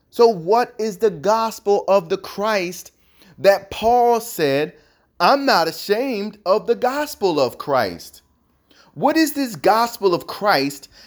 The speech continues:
that is the power of God unto salvation t-, to everyone that believeth? What is it? Can you ask yourself this? Right? And, and do you know, do you know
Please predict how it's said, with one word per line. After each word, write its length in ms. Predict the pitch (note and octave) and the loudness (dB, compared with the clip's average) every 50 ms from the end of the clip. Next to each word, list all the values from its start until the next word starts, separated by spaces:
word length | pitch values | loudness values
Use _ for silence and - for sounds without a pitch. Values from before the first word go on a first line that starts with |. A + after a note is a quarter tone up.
| - - | -8 0
that 260 | F#3 G3 G3+ G3+ G#3+ | 2 2 2 2 0
is 240 | B3+ C4+ C4 A3 G3+ | -2 -2 -2 2 2
the 100 | A#3+ - | 0 0
power 540 | - - - G#3 A3+ A#3 A#3+ A#3 A3+ A3+ | 0 -6 -4 -2 0 2 4 4 4 4
of 200 | A3 G3+ D#3+ B2 - | 2 2 0 -4 -4
God 380 | D#3 F3 E3+ D3 C#3 D3 D3 - | -2 0 0 2 0 0 -2 -2
unto 220 | E3 E3 E3+ D#3+ | -6 -8 -8 -8
salvation 760 | E3 - F#3 E3+ E3+ E3 C3+ C#3+ F#3 F#3+ F3+ F3+ - F#3 F3+ | -10 -4 -2 -2 0 -2 -2 -2 -4 -4 -4 -4 -8 -12 -14
t-, 100 | E3 - - - - - | -14 -16 -20 -20 -18 -6
to 180 | - G#3+ - - | -4 -4 -2 2
everyone 520 | A3 A#3 A#3 A3+ B3 A#3+ A#3 A#3 A#3 A3+ | 4 2 4 2 0 0 2 2 2 4
that 180 | A3+ A3 G#3 F#3 | 4 2 2 2
believeth? 960 | A3+ G#3+ A3 A3 A3+ B3 C4 C4 C4 A#3 A#3+ A3 G3 D#3 A2+ A2+ - _ _ _ _ _ _ _ _ _ _ _ _ _ _ | -2 -4 -4 -4 -6 -6 -6 -6 -6 -4 -2 -2 -2 -2 -6 -10 -14 _ _ _ _ _ _ _ _ _ _ _ _ _ _
What 440 | A2 A#2+ C3 F3 A#3 B3+ B3+ - G3 | -16 -10 -4 0 0 0 0 -2 -6
is 360 | A#3+ B3+ C4+ C4 A#3 F3 F#3 | -4 -2 0 0 -2 -2 -2
it? 340 | E3+ B2+ G2 - - - _ _ _ _ _ _ _ _ _ - | -2 -2 -2 -4 -8 -14 _ _ _ _ _ _ _ _ _ -10
Can 180 | - F3 F#3 F3+ | -4 -2 -2 -2
you 120 | E3 D#3+ - | -2 -2 -2
ask 340 | D#3+ E3+ G3 G#3+ G#3+ - | 0 2 0 0 -2 -6
yourself 460 | - A3+ G#3+ - - A3+ G#3+ A3 G#3+ - | -10 -10 -10 -2 2 2 2 2 0 -4
this? 400 | G#3+ A3 A3+ A#3 - - - _ _ _ _ _ _ _ _ _ _ _ _ _ _ _ _ _ _ _ _ _ _ _ _ _ _ _ _ - | -4 -4 -4 -4 -6 -16 -20 _ _ _ _ _ _ _ _ _ _ _ _ _ _ _ _ _ _ _ _ _ _ _ _ _ _ _ _ -6
Right? 320 | - D#3 F3 G3+ A3+ G#3+ - _ _ _ _ _ _ _ _ - | -4 -2 -2 -2 -4 -8 -14 _ _ _ _ _ _ _ _ -2
And, 180 | - D#3+ E3 - | 0 0 0 2
and 200 | D#3+ E3+ E3 D3 | 0 0 0 0
do 100 | B2 D#3 | -2 -4
you 180 | F3 F3 G#3+ A3 | -2 -2 0 -2
know, 420 | G#3 G3 F#3 F3 F3+ G#3 G#3+ G#3 | 0 2 4 4 4 4 2 0
do 160 | D#3+ C3+ F#3+ G3+ | -4 -6 -6 -6
you 160 | F3+ G3 F#3+ | -4 -6 -4
know 680 | E3+ D#3 C#3+ - - - C3+ D#3+ G3 A3+ A#3+ A3+ - | -4 -4 -2 -2 -2 0 0 0 0 0 -2 -4 -12